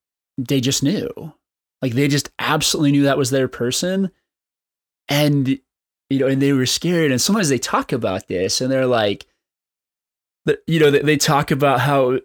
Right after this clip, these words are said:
they never wanted to marry that person. Now, at the same time, keep in mind, this, this girl that they were talking about, you know, happened to be a cheerleader,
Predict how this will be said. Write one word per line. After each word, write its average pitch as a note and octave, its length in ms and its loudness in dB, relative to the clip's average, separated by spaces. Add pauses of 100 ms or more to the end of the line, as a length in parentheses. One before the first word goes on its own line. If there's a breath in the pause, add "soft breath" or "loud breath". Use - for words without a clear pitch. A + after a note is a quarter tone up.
they C3 220 0
never C#3 580 2
wanted C3 360 0
to C3+ 140 0
marry A2+ 380 0
that B2+ 200 -2
person. - 720 -6 (1040)
Now, G#3+ 320 0 (320)
at G#3 180 -2
the C4 100 2
same D#4+ 400 2
time, C#3+ 800 -2 (200)
keep - 220 -8
in D#3+ 120 0
mind, B2+ 460 2
this, D#3 280 0 (500)
this E3 200 0
girl D3+ 500 2
that C3 140 0
they C3+ 140 4
were B2+ 140 2
talking D3 460 -4
about, F#2+ 520 -4 (640)
you D3+ 120 0
know, D#3 60 4
happened G3+ 320 0
to D#3 60 2
be B2+ 220 0
a A2 60 -2
cheerleader, G#3 840 2